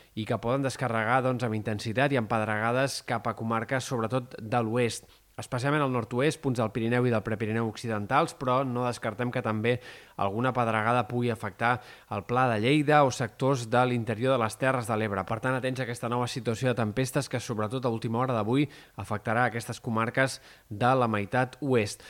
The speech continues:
De cara a demà, encara una mica d'inestabilitat en aquest sector del nord-oest de Catalunya, sobretot. Les tempestes aniran de baixa, però alguns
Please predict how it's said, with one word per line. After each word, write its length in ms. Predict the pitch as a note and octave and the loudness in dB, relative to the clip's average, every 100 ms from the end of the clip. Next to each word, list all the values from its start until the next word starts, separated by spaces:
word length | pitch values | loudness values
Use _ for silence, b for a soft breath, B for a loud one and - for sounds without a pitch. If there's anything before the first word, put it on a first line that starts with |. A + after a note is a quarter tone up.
| B - | B -6
De 160 | A#2 B2+ | -4 2
cara 160 | D3+ D3+ | 4 4
a 40 | |
demà, 160 | C#3 D3+ - A#2+ | 4 2 2 0
encara 380 | A#2 C#3+ D3 | 0 2 4
una 100 | E3 | 4
mica 160 | C3+ C3+ | 2 2
d'inestabilitat 720 | B2 A#2 - A2+ A2 C#3+ D#3+ | 2 0 0 -2 0 0 0
en 60 | C3+ | 0
aquest 220 | G#2+ G2+ | -2 -4
sector 460 | A#2 F#2+ - C#3+ D#3 | -6 -4 0 2 2
del 240 | A#2 A2 A2 | 2 0 2
nord-oest 480 | A2 G#2+ A#2+ D3+ | 0 0 0 2
de 60 | D3 | 2
Catalunya, 400 | B2 A2 B2 A#2+ | 0 0 2 0
sobretot. 480 | G#2 G#2 G2 F#2 F#2+ | -2 -2 -4 -4 -4
Les 160 | G2 - | -4 -4
tempestes 400 | G2 B2 C#3 B2+ | -6 -6 -6 -4
aniran 240 | C3 A2 A2 | -2 -2 0
de 160 | G#2+ | 2
baixa, 240 | A#2+ B2+ D3+ | 2 2 2
però 160 | B2+ | 2
alguns 240 | A2 A#2+ | 2 2